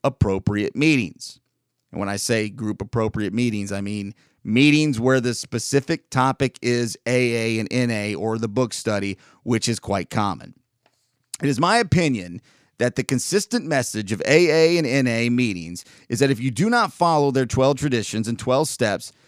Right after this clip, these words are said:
then you will fail in your addiction recovery. Please understand that I am fully aware that this is entirely possible, that I am using some sort of confirmation bias,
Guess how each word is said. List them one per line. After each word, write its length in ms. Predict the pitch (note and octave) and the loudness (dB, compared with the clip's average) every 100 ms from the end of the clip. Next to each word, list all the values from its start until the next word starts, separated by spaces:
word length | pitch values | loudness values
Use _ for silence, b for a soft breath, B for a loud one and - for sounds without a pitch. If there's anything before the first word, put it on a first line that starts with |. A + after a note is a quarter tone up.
| b | b
then 160 | C3+ C3+ | 2 4
you 140 | C3+ | 4
will 180 | B2 A#2 | 2 -2
fail 600 | - - F3 D#3 A#2+ A2+ | -6 2 4 4 2 0
in 140 | - B2 | 2 4
your 180 | B2+ B2+ | 4 2
addiction 420 | G#2+ G#2 - A2+ | 0 -4 -2 -2
recovery. 540 | A2 D3+ C3 F2+ A#1 _ _ _ _ _ _ _ - | 4 6 6 2 -10 _ _ _ _ _ _ _ 0
Please 320 | F3+ A3 G3+ | 2 2 2
understand 720 | G#3+ G3+ - E3 C3 A2 A2+ | 0 0 -2 0 0 0 0
that 80 | B2 | 0
I 120 | B2 | 0
am 100 | A#2 | -4
fully 440 | - E3+ G3 G3+ | -4 0 4 4
aware 480 | G3 F3 C3+ F2 - - | 4 4 2 0 -8 -12
that 140 | - G#2 | -10 -4
this 200 | C#3 C3 | -4 -4
is 120 | B2 | -2
entirely 640 | C3+ - C#3 F3 G3+ G3+ | -2 0 2 2 2 0
possible, 680 | F#3 F3+ F3 E3+ - G#2 G2 | 0 2 2 2 -2 -4 -4
that 140 | G2+ | -2
I 140 | A#2 A#2+ | -2 0
am 120 | A#2 | 2
using 340 | C3 C#3+ C#3 | 2 2 0
some 240 | B2 D#3+ E3+ | 0 0 -2
sort 240 | - F3 | -2 -2
of 140 | B2+ - | -2 -2
confirmation 840 | D3+ G3+ - G#3+ F#3+ F3+ - D3 | 2 2 2 2 4 2 2 0
bias, 640 | G#2 C#3 D3+ F2+ - - | 4 6 6 2 -6 -16